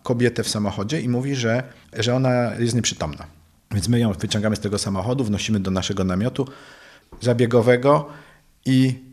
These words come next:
no, sprawdzamy, a ta osoba nie ma czynności życiowych. Żadnych, więc to nie jest jakieś tam zasłabnięcie, to nie jest coś, co się wydarzyło przed momentem. Więc natychmiast przystępujemy do reanimacji. Więc tutaj, y, z,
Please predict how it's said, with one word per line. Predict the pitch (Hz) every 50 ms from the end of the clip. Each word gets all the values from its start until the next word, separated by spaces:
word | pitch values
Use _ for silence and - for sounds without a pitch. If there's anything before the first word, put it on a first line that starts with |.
| - _ -
no, | 117 127
sprawdzamy, | 131 - 147 131 110 117 113 131 127
a | - 123 117
ta | - - 120 -
osoba | 113 - - 110 101 113 110 110 113 110 - -
nie | 110 113 110
ma | 104 107 104
czynności | - - 123 127 127 127 - 104
życiowych. | 90 92 85 - - 92 90 - - - - _ _ _ _ _ _ _ _ _ _ _ _ _ _ -
Żadnych, | 104 95 120 127 113 92 90 87
więc | 95 90 92
to | 104
nie | 113 139 131
jest | 117 104 - 98
jakieś | 85 - - -
tam | - 95 98
zasłabnięcie, | 92 92 - - 104 95 95 92 95 90 - 104
to | - -
nie | 107 117 113
jest | 107 101 - - - - - - - -
coś, | - - 107 -
co | - 110
się | 101 - 107 98
wydarzyło | 101 104 101 101 95 95 104 98 98 92 92 - - - - - - -
przed | - 107 104
momentem. | 104 98 95 90 - 101 98
Więc | 101 98
natychmiast | 110 113 113 110 - 127 123 - 127 117 -
przystępujemy | - - 107 - - 110 - - 113 110 110 110 113 113 110
do | 104 104 101 101 98 98 - - - - - - -
reanimacji. | 113 110 117 107 107 113 113 107 95 87 85 - - - 95 107 - - - - _ _ _ - _ - - - - - _ - -
Więc | 107 104 98 101
tutaj, | - 110 - - 110 107 104 104
y, | 101 101 101 101 98 98 92 90 87 - -
z, | 98 - - - -